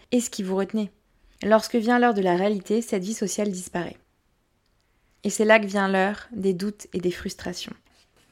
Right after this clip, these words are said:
Sans les collègues et les obligations professionnelles pour vous distraire, les grandes interrogations du style « Quel est le sens de ma vie ? » deviennent un peu plus difficiles à écarter et le doute s'obstine. «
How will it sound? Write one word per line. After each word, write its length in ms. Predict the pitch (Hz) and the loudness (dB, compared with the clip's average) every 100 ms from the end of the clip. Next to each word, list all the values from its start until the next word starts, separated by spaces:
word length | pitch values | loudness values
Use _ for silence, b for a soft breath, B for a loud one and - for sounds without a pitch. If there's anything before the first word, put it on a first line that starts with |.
| b | b
Sans 160 | - 254 | 2 4
les 140 | 240 | 4
collègues 400 | - 247 247 202 | 2 2 2 2
et 40 | |
les 200 | 180 180 | 2 2
obligations 460 | 214 220 220 220 233 | 2 2 0 0 -2
professionnelles 640 | 233 220 220 - 220 226 | -2 -2 -2 -2 0 0
pour 120 | - | -2
vous 160 | 185 190 | -6 -6
distraire, 680 | 180 175 - - 190 214 185 B B B - | -6 -8 -8 -6 -4 -4 -8 B B B -2
les 120 | 180 | -2
grandes 400 | 185 202 233 208 | 2 2 2 2
interrogations 580 | 202 190 190 190 190 208 | 0 0 0 0 0 -2
du 140 | 190 | -4
style « 440 | - - 214 180 - _ | -6 -4 -2 -2 -4 _
Quel 180 | - 214 | -4 0
est 40 | 214 | 0
le 40 | |
sens 260 | 196 220 190 | 2 0 2
de 120 | 190 | 0
ma 160 | 180 | 0
vie ? » 240 | 175 175 220 - - | 0 -4 -8 -8 -2
deviennent 280 | 185 202 | 0 2
un 80 | 208 | 2
peu 120 | 214 | 0
plus 140 | 240 226 | 0 -2
difficiles 460 | 196 196 190 226 | -4 -4 -4 0
à 100 | 202 | 0
écarter 520 | 185 180 175 - 190 220 | 0 -4 -8 -6 -6 -4
et 80 | 190 | 0
le 100 | 190 | 0
doute 200 | 202 214 | -2 -6
s'obstine. « 580 | 185 - - 170 160 | -8 -8 -8 -8 -8